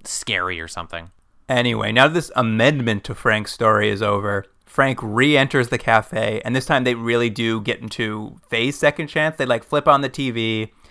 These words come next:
Speaker 2: We get a close-up of Faye's butt in panties with the little red heart on it. A nice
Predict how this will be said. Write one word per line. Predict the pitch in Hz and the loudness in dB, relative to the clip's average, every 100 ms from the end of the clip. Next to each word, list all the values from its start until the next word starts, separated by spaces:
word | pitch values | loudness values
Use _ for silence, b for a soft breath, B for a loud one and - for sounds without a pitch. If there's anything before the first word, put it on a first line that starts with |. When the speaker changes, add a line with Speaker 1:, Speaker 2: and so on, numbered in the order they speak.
| b b b | b b b
Speaker 2:
We | 123 131 | -4 0
get | 120 147 - b b - | 4 4 2 b b -2
a | |
close-up | - - 151 - 156 147 | -2 6 6 6 4 6
of | 123 107 - _ | 6 6 4 _
Faye's | _ - 135 139 127 _ | _ 0 2 2 -2 _
butt | 127 107 123 135 - | -16 2 8 8 6
in | 123 117 | -4 -6
panties | - 127 123 117 101 | -4 -2 -2 -4 -6
with | 151 | -4
the | 120 | -4
little | 110 120 | 2 2
red | 113 120 | 6 4
heart | 107 110 101 | 8 6 8
on | 101 98 | 2 -2
it. | - | -4
A | 117 | 0
nice | 120 135 143 | 2 2 2